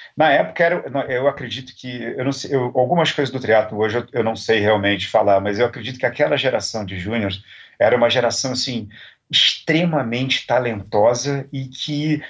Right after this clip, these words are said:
se estivéssemos num país onde houvesse investimento no jovem atleta, teríamos tido muitos campeões ou, pelo menos, atletas de nível olímpico muito forte.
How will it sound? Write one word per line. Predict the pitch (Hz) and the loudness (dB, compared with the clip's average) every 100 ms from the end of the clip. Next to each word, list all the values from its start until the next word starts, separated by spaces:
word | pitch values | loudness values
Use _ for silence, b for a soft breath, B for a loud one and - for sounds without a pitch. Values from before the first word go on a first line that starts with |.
| B | B
se | - 151 | 0 2
estivéssemos | - - 226 - - - 165 156 135 | 4 2 4 2 2 -2 -2 -2 2
num | 139 139 | 2 2
país | - 139 135 127 | 0 0 -2 -2
onde | 131 123 | -2 2
houvesse | 127 107 120 - 123 | 2 4 2 2 -8
investimento | 110 120 - 113 104 117 151 139 | -2 0 0 0 0 0 0 -2
no | 117 107 | -4 -4
jovem | 92 117 120 107 101 | 2 4 4 0 -8
atleta, | 92 101 117 127 139 - b b - | -8 0 0 0 -6 -10 b b -8
teríamos | 120 117 123 117 - | -6 -4 -4 -4 -2
tido | - 127 113 127 | -2 -4 -4 -4
muitos | 123 127 147 147 147 - | 0 2 2 0 -2 0
campeões | 139 131 120 110 131 131 | 0 -2 -4 0 0 0
ou, | 131 | -2
pelo | 127 113 | 0 -2
menos, | 113 120 117 | -2 0 0
atletas | 113 120 120 113 | 2 2 2 -2
de | 107 | -4
nível | 113 101 107 | -4 -4 -2
olímpico | 104 110 - 107 | -2 -4 -6 -4
muito | 107 98 | -4 -6
forte. | - 101 98 - | 2 2 2 -4